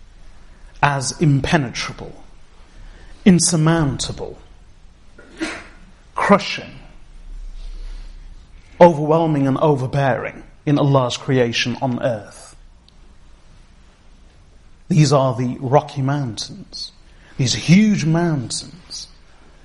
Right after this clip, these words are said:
As far as the earth is concerned, soil can be treated, dug, and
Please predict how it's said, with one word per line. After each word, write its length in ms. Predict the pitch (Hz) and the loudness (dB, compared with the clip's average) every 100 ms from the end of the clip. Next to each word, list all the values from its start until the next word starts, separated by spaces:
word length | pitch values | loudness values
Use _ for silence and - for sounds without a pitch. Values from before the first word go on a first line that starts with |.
| - - - - - - - - | -20 -20 -20 -20 -20 -20 -20 -6
As 100 | - | 0
far 220 | - 254 | 4 4
as 120 | 196 123 | 4 2
the 180 | 131 | 4
earth 280 | 180 240 - | 6 4 2
is 100 | 143 | -8
concerned, 760 | - 131 117 117 117 139 156 - - - - | -8 -4 -4 -2 -2 -2 -4 -8 -14 -8 -2
soil 540 | - 185 147 135 120 | 2 2 2 2 0
can 180 | - 135 | -2 -4
be 120 | 123 | -2
treated, 760 | - - 147 117 101 - 98 98 - | -4 0 0 0 -4 -8 -10 -14 -6
dug, 320 | - 139 110 - - - - - - - - _ - - - - - - - - | 0 0 -2 -10 -18 -20 -20 -20 -20 -20 -20 _ -20 -20 -20 -20 -20 -20 -20 -4
and 520 | 147 147 139 127 120 | -2 0 -2 -4 -6